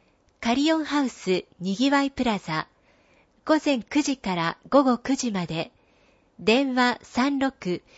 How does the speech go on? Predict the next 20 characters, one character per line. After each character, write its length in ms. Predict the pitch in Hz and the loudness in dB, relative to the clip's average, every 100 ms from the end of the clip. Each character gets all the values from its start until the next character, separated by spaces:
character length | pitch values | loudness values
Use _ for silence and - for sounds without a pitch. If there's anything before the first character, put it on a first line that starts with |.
| - _ - | -20 _ -4
二 300 | 240 302 294 | 0 2 4
四 320 | 294 226 151 _ | 2 0 -4 _
一 380 | - 180 - 214 | -10 -8 -6 -6
一。 420 | 214 - - 165 - _ _ _ _ _ _ _ _ _ - | -6 -8 -8 -8 -8 _ _ _ _ _ _ _ _ _ -4
カ 140 | 233 | -2
リ 160 | 277 320 | 2 2
オ 60 | |
ン 40 | 302 | 0
ハ 180 | 285 285 | 0 -2
ウ 60 | |
ス 340 | 247 - 180 - _ _ _ - | -2 -4 -4 -6 _ _ _ -6
子 120 | 226 | -2
育 320 | - 294 269 | 0 0 -2
て 280 | - 180 - - | -2 -4 -4 -2
ふ 100 | 196 | 0
れ 180 | 247 285 | 2 2
あ 80 | |
い 80 | 285 | 0
広 340 | 262 254 226 175 | -2 -2 -2 0
場、 220 | 165 | -2